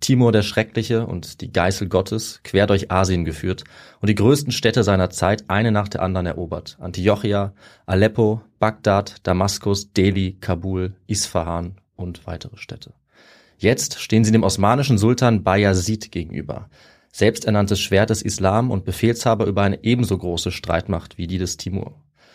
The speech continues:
Doch Timurs taktischem Geschick und seiner Raffinesse ist er nicht gewachsen.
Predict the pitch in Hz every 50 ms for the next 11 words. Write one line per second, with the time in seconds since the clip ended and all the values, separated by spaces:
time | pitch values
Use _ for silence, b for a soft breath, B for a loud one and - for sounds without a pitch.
0 | b b b - 113 104 - - 120 123 131 139 135 139 - 139 131 - - 139
1 | - - 117 104 104 98 - - 170 175 - 107 101 92 98 95 95 90 85 101
2 | 107 - 113 104 120 127 - 156 156 170 160 - - _ - 98 - - 101 98
3 | 95 95 92 - - - 82 78 78 78 - - - - 117